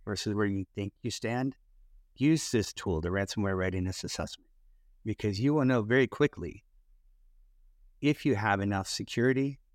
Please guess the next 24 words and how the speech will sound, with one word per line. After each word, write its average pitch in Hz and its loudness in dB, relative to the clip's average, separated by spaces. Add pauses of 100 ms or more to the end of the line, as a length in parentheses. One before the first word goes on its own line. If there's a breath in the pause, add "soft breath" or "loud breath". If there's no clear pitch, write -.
capabilities 104 0
to - -2
survive 98 0
a 98 -2
ransomware 95 -2
event. 98 -6 (960)
And 104 0
if 135 -2
you 175 -2
can 147 4
survive 110 4
ransomware, 98 -2 (800)
there's 120 2
very 131 4
little 120 2
on 107 2
the 101 0
cybersecurity 101 -2
space - -6
you 104 -2
have 98 -2
to - -14
worry 95 -2
about. - -16